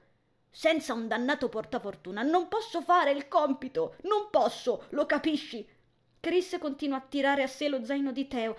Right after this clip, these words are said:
ed ha alzato la voce quanto basta per attirare l'attenzione della docente. Il mio amico entra subito in escandescenze,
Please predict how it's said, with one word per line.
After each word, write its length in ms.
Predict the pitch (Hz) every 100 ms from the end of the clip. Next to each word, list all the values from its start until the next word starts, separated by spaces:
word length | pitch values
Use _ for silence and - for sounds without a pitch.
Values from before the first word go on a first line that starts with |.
| - -
ed 160 | 370
ha 40 | 403
alzato 380 | 403 320 240
la 100 | 254
voce 280 | 285 381 220
quanto 320 | 226 254 247
basta 400 | 277 294 330 -
per 180 | - 226
attirare 400 | - - 185 185
l'attenzione 640 | 180 151 165 185 - 175 175
della 220 | 156 139
docente. 600 | 165 - 175 180 180 - _ _ _ _ _
Il 180 | 233 254
mio 140 | 254
amico 340 | 262 277 - -
entra 320 | 247 247 240
subito 480 | - 320 247 277 277
in 100 | 247
escandescenze, 880 | 247 277 240 233 - 202 - 226